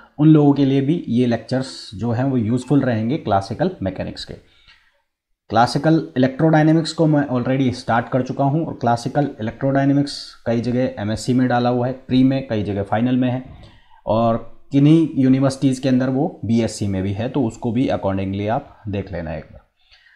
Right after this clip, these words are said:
तो लेक्चर को कंटिन्यू करें उसके पहले यदि आप लोगों ने अभी तक चैनल को सब्सक्राइब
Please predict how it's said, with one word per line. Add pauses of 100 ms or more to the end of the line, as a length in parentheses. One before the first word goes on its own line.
(140)
तो
लेक्चर
को
कंटिन्यू
करें
उसके
पहले
यदि
आप
लोगों
ने
अभी
तक
चैनल
को
सब्सक्राइब